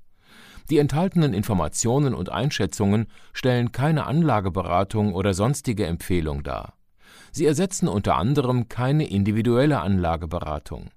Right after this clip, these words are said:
Angaben zu historischen Wertentwicklungen sind kein Indikator für zukünftige Wertentwicklungen. Diese Veröffentlichung unterliegt Urheber-,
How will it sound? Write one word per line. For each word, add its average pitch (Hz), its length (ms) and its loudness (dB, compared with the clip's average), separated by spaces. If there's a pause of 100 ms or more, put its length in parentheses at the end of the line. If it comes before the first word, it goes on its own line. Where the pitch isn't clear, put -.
(720)
Angaben 135 520 2
zu 107 200 -4
historischen 127 800 0
Wertentwicklungen 104 800 0 (240)
sind 123 280 0
kein 160 260 2
Indikator 95 800 0
für - 240 -4
zukünftige 104 800 -2
Wertentwicklungen. 71 840 -6 (1400)
Diese 170 220 4
Veröffentlichung 107 800 2
unterliegt 87 560 -2
Urheber-, 139 640 0